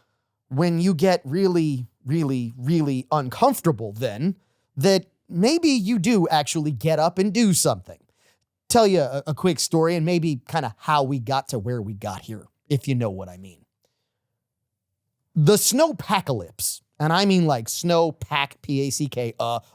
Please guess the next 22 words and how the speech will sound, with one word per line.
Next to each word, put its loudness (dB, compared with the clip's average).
lips, -4
L 0
I 2
P -6
S. -8
The 6
snowpacalypse 0
basically 0
wiped 0
out 0
Lafayette, -2
Louisiana, -8
oh, 4
in -2
that -8
second, -4
third -2
week -6
of -10
January. -12
It's -4
been -2